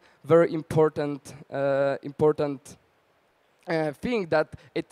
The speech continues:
connects to Ethereum in this very special way. Uh,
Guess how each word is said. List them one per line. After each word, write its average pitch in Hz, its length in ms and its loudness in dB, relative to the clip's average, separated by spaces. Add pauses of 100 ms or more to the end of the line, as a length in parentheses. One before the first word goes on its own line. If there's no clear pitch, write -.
(140)
connects 185 440 -2
to 175 100 0
Ethereum 160 460 4
in 151 100 -6
this 143 200 -10
very 156 260 2
special 143 480 -2
way. 131 320 0 (440)
Uh, 147 540 2